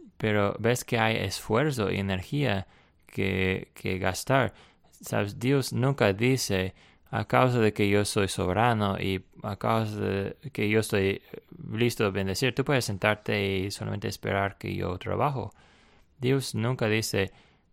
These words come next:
"Deja, déjame hacer todo." De hecho, ese tipo de actitud puede esconder la indiferencia, ¿verdad?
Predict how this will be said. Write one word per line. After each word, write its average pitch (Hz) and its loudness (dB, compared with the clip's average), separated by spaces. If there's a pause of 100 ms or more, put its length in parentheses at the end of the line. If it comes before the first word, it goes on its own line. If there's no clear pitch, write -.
"Deja, 98 0
déjame 95 -4
hacer 104 -4
todo." 113 0 (760)
De 113 2
hecho, 120 2
ese 117 4
tipo 110 -2
de 101 4
actitud 101 0 (440)
puede 113 2
esconder 104 0 (1900)
la 101 -2
indiferencia, 98 0
¿verdad? 104 -4